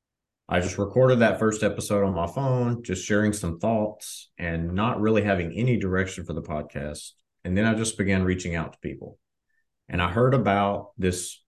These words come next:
research study going on at Johns Hopkins and New York University, uh, the psilocybin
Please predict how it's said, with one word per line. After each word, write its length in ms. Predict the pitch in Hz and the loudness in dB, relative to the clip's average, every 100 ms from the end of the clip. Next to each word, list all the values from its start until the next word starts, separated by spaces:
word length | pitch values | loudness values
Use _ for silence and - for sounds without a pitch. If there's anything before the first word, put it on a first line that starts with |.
| _ | _
research 500 | 92 120 - 117 - | 0 0 2 0 -2
study 320 | - 92 82 82 | -4 -2 -2 -2
going 320 | 82 85 80 | -4 -4 -4
on 260 | 80 82 | -4 -4
at 120 | 82 82 | -4 -4
Johns 300 | 80 82 - | -4 -4 -6
Hopkins 600 | 76 - 80 78 - - _ _ _ _ _ - | -10 -6 -6 -6 -14 -20 _ _ _ _ _ -8
and 460 | 80 80 80 78 | -4 -4 -4 -4
New 80 | 87 | -2
York 280 | 87 87 - - _ _ - | 0 -2 -4 -16 _ _ -4
University, 640 | 85 82 139 - - - _ _ _ _ _ _ _ - | -4 -2 -4 -6 -12 -16 _ _ _ _ _ _ _ -12
uh, 380 | 80 80 80 80 | -6 -4 -4 -4
the 360 | 76 80 78 78 | -4 -2 0 -2
psilocybin 880 | - 120 127 123 101 95 95 98 | -2 2 2 2 0 0 -2 -6